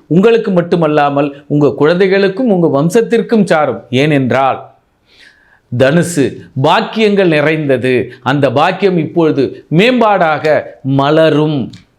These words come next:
அதற்கு ஒரே ஒரு விளக்கங்கள் என்னென்ன, ஒரே ஒரு பரிகாரங்கள் என்னன்னா, முடிந்தால் உங்களுக்கு பிடித்த குருமார்களை சந்தித்து வாருங்கள்.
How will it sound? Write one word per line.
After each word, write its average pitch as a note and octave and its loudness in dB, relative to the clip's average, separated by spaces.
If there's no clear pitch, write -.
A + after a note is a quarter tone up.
அதற்கு C3 -2
ஒரே D3+ 4
ஒரு G#3 2
விளக்கங்கள் C#3+ 0
என்னென்ன, B2+ -2
ஒரே E3+ 2
ஒரு G3 2
பரிகாரங்கள் D#3 0
என்னன்னா, A#2+ -2
முடிந்தால் A3 2
உங்களுக்கு G3+ 2
பிடித்த C4 2
குருமார்களை G3+ 0
சந்தித்து E3+ -2
வாருங்கள். C3 -2